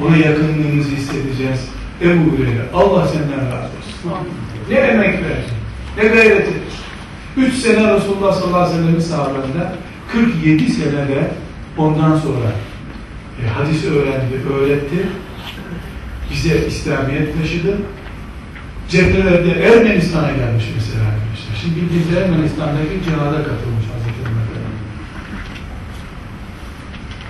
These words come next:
Bizim turist olarak gitmediğimiz yerlere kılıcıyla gelmiş. Deve üstünde, at üstünde, belki de yaya.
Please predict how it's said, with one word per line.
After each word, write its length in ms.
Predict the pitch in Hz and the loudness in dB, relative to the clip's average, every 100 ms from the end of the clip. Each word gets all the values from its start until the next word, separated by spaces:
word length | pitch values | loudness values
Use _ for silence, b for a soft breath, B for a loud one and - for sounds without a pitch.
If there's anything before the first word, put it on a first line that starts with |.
| - - - 160 | -14 -14 -8 -2
Bizim 240 | 202 - | 0 0
turist 300 | 170 190 - | 2 0 2
olarak 360 | 170 160 156 - | 2 4 4 2
gitmediğimiz 580 | - 185 175 165 151 | -4 -4 0 0 0
yerlere 340 | 151 156 170 151 151 | 2 0 2 0 -2
kılıcıyla 400 | 147 147 165 139 | -4 0 2 2
gelmiş. 440 | 110 98 95 98 - - - - - - - - - - - - - - - | 0 -2 -4 -6 -8 -10 -10 -10 -10 -10 -10 -12 -12 -12 -12 -12 -12 -12 -6
Deve 200 | 156 151 | 0 2
üstünde, 520 | 151 120 - 120 - 156 | 2 0 -4 -4 -4 0
at 120 | 156 | 0
üstünde, 500 | 160 - - - - - - - - - - 160 | 0 -4 -6 -8 -8 -8 -10 -10 -10 -10 -4 4
belki 360 | 156 151 151 | 4 4 2
de 80 | 147 | 0
yaya. 380 | 143 139 139 | 0 0 -2